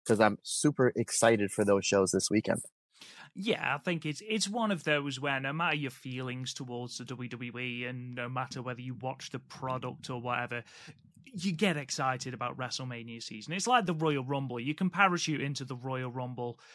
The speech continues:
Speaker 2: You don't need to know any of the stories or anything going forward. You're just like, "Oh, such and such is back for the Rumble. Oh, such and such is in the Rumble." And then you can tune out till Mania. Um, uh, but yeah, there are some, uh, some very, very tasty looking matchups.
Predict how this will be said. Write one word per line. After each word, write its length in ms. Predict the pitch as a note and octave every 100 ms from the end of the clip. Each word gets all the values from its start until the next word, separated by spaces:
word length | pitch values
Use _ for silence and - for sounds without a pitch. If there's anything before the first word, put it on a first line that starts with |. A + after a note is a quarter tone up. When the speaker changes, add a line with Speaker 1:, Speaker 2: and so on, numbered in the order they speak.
| -
Speaker 2:
You 120 | E3
don't 200 | E3 G3
need 200 | F#3 F3+
to 100 | -
know 240 | D3 D3+ C#3+
any 220 | C#3+ C#3
of 80 | C3
the 80 | C3+
stories 680 | - C#3+ C3+ C3+ C3+ C3
or 60 | C3+
anything 300 | C3 B2+ C3
going 260 | B2+ B2 A#2
forward. 400 | A#2+ A#2+ A#2+ -
You're 80 |
just 220 | A#2 A#2+ A#2+
like, 160 | A#2
"Oh, 380 | - D4+ E4 E3 -
such 340 | - F4 E4
and 100 | D4
such 220 | - A3+ D#3+
is 80 |
back 300 | C#3+ C3 C3+
for 80 | -
the 80 | G3
Rumble. 340 | C#4+ A#3 A#2 -
Oh, 180 | F4 C#4+
such 340 | - E4 -
and 100 | C4+
such 220 | - F#3+
is 120 | D#3 C#3
in 100 | C3
the 100 | A#2+
Rumble." 360 | A#2 A#2 G#2+ - - - E3+
And 220 | B3 A#3+
then 140 | A#3
you 100 | G#3+
can 160 | - F#3
tune 260 | - E3+
out 180 | D3+ -
till 140 | - C3+
Mania. 460 | C3+ C3 A#2 A2 -
Um, 500 | - C3 B2+ C3 C3
uh, 120 | B2+ C3 _ - -
but 80 | A3+
yeah, 160 | A#3 A3+
there 120 | F#3+
are 40 |
some, 400 | F3+ F3+ F3 E3+
uh, 240 | D#3+ D#3 D3 - _ _ -
some 260 | - G3+ F#3+
very, 280 | B3 C#4
very 180 | B3+ B3
tasty 400 | - A3+ G#3 -
looking 300 | F3 D3+ D3
matchups. 640 | C#3+ C3 - G3+ - -